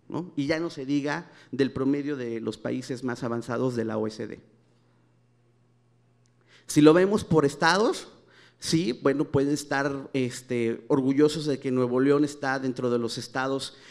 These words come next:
eh, con mejores de resultados en materia educativa, pero vean cómo hay una tragedia, porque este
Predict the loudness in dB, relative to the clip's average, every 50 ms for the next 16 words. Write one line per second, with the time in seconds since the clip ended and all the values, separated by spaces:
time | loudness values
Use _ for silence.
0 | -20 -12 _ -6 -6 -2 0 2 2 4 4 2 2 2 2 4 4 2 0 0
1 | -4 -4 -4 -8 -6 -6 -8 -6 -2 -2 0 0 0 0 -2 -4 -8 -8 -6 -4
2 | -4 -4 -4 -4 -4 -4 -2 -2 0 0 -2 -2 -4 -8 -6 -6 -6 -6 -6 -8
3 | -10 -12 -18 -20 _ _ -20 -20 -20 -20 _ _ 6 6 6 6 4 2 0 0
4 | 0 0 0 0 0 4 6 6 6 4 2 -2 -4 0 2 4 6 6 6 4
5 | 2 2 0 -2 -2 -2 -2 0 0 0 0 0 -2 -4 -4 -6 -10 -6 -6 -6
6 | -6 -2 -2 0 0 0 0 -2 -4 -2 -2 -2 -2 -6 -12 -16